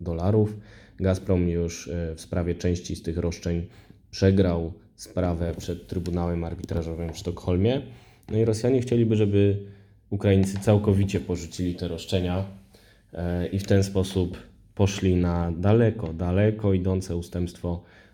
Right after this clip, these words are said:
wobec strony rosyjskiej. Można, e, podejrzewać, że był to taki warunek zaporowy, na który Ukraińcy nie mogli odpowiedzieć pozytywnie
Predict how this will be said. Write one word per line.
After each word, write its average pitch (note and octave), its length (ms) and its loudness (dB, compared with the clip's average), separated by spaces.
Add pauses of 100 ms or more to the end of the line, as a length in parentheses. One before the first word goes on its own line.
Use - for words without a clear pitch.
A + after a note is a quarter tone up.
wobec A2 340 2
strony F#2+ 340 4
rosyjskiej. F2+ 720 -2 (320)
Można, F2+ 520 0 (520)
e, E2 540 -4
podejrzewać, F2+ 600 2
że F2 80 0
był F2+ 120 0
to F2+ 140 -2
taki F2 280 -4
warunek F2+ 380 0
zaporowy, F2+ 680 2 (640)
na F#2 120 0
który F2+ 420 2
Ukraińcy F2+ 480 0
nie F#2+ 140 4
mogli F#2 280 4
odpowiedzieć F2+ 560 0
pozytywnie F2+ 640 -4